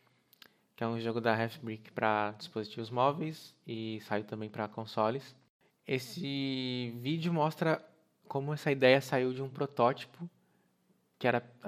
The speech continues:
pra reaproveitar o, a franquia do Monster Dash, que era um outro jogo famoso deles na época. Eles pegaram o personagem, um dos, dos veículos,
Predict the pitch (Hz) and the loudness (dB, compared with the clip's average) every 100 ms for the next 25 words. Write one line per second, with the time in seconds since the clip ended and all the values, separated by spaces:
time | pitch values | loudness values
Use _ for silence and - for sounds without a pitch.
0 | - _ _ 127 120 117 113 110 123 131 | -16 _ _ 2 4 6 4 2 0 0
1 | 131 135 131 123 131 127 123 - - _ | 2 2 6 6 6 0 -2 -8 -20 _
2 | 123 120 127 123 - 120 120 120 120 117 | -8 -6 -8 -8 -4 2 2 2 -2 0
3 | 113 110 107 110 113 131 117 110 123 - | -2 -2 -4 -4 -4 -4 2 2 2 -4
4 | 110 107 120 113 107 107 107 104 107 110 | -6 -6 -6 -6 -6 -6 -8 -8 -10 -6
5 | 107 104 107 107 110 - 156 147 _ _ | -4 -4 0 0 -2 -8 -14 -14 _ _
6 | _ _ _ _ _ - 120 120 123 117 | _ _ _ _ _ -6 -6 -4 -2 0
7 | 113 117 123 139 135 135 139 135 139 139 | -2 -4 -6 -4 -2 -2 -4 -6 -8 -8
8 | 135 127 - - 127 123 120 131 131 170 | -10 -12 -16 -8 -8 -2 -2 -2 -2 -4
9 | 165 - | -4 -10